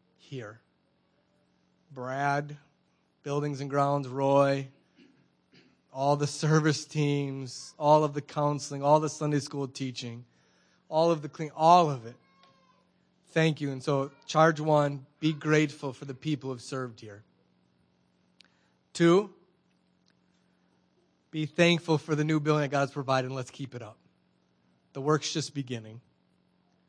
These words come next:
Let's do it by faith. Three, pray for the sale of this thing. We want it gone soon. Four, invite others.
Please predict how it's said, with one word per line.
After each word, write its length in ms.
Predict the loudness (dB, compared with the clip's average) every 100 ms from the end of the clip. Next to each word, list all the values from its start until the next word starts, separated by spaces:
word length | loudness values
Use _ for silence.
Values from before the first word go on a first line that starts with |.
| _ -20
Let's 140 | -20
do 160 | -8 -6
it 80 | -4
by 160 | -6
faith. 400 | -4 -10 -10 -12 -14 _ _ _ _ _ _ _ _ _
Three, 480 | 4 6 4 2 -6 _ _ _
pray 160 | -2 -2
for 120 | -2
the 120 | -10
sale 280 | -2 0 0
of 60 | 0
this 160 | -4
thing. 320 | -6 -10 -10 -14 _ _ _ _
We 100 | -12
want 220 | -10 -8
it 100 | -8
gone 380 | -8 -8 -6 -10
soon. 420 | -12 -10 -10 -10 -14 _ _ _ _ _ _ _ _ _ _ _ _ _ _ _ _
Four, 640 | -20 0 4 6 6 4 -6 _ _ _ _ _ _ _ _ _ _ _ _ _ _ _ _ _ _
invite 460 | -2 2 6 6 6
others. 640 | 2 2 -4 -8 -18